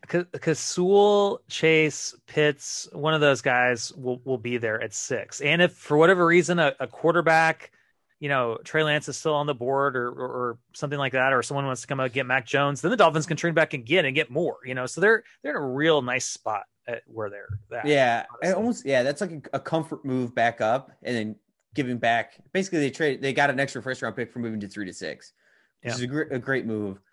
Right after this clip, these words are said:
Speaker 2: Uh, but I, I, I don't know, Ryan, I didn't read it, where that, that other first round pick that they gave up to move back up to three, because the Niners traded them a twenty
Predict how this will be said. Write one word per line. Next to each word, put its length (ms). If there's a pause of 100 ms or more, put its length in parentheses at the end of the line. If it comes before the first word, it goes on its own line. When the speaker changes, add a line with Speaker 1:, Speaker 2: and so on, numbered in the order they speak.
(380)
Speaker 2:
Uh, 240
but 260
I, 160
I, 360
I 40
don't 280
know, 180
Ryan, 240
I 40
didn't 220
read 180
it, 140
where 240
that, 300
that 140
other 260
first 220
round 140
pick 120
that 140
they 100
gave 240
up 200
to 100
move 120
back 200
up 100
to 80
three, 400
because 320
the 100
Niners 300
traded 260
them 240
a 120
twenty 580